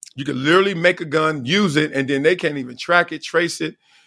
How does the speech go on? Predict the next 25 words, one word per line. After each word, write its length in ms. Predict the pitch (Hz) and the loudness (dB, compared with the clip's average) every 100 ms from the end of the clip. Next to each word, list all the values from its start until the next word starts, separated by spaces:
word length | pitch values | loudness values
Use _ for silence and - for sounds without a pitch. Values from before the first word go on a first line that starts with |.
| _ _ | _ _
No 140 | 127 156 | 0 2
serial 400 | - 185 170 170 | 4 6 6 6
numbers, 340 | 170 170 147 | 4 2 0
et 120 | 151 | -2
cetera. 1120 | - - - 135 131 - - 117 107 107 135 104 | -4 -8 -2 -2 -2 -8 -6 -4 -2 4 4 4
So 300 | - 127 123 | -2 -4 -2
in 80 | 120 | -4
a 20 | |
court 320 | - 185 185 | 2 4 4
hearing, 400 | 156 185 147 147 - - - _ | 2 4 4 2 -4 -20 -20 _
Carricker 680 | - 165 160 - 147 135 139 _ _ _ | 4 6 6 4 0 0 -2 _ _ _
was 180 | 131 127 | -2 0
arraigned 340 | 131 143 139 | 2 2 2
on 100 | 131 | -2
charges 360 | - 139 127 113 | -2 0 0 -4
of 80 | 117 | 0
murder, 260 | 143 156 | 4 4
attempted 340 | 147 160 151 143 | 2 0 -4 0
murder, 220 | 147 147 | 2 2
assault, 420 | 139 151 147 147 | 2 4 4 4
reckless 380 | 139 135 147 135 | 0 0 -2 -4
endangerment, 640 | 123 147 160 147 160 160 | 0 2 2 0 0 0
and 140 | 131 120 | 0 2
weapons 300 | 135 123 110 | 2 0 -6
charges, 440 | 120 117 110 110 | -4 -2 -4 -8